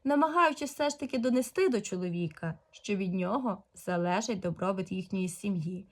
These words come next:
Анатолій знову скоса поглянув на матір, яка мовчки кивнула.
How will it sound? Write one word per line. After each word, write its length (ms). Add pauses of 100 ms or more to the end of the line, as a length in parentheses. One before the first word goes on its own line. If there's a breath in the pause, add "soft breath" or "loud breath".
(360 loud breath)
Анатолій 720
знову 480
скоса 500
поглянув 460
на 120
матір, 460 (280)
яка 280
мовчки 460
кивнула. 640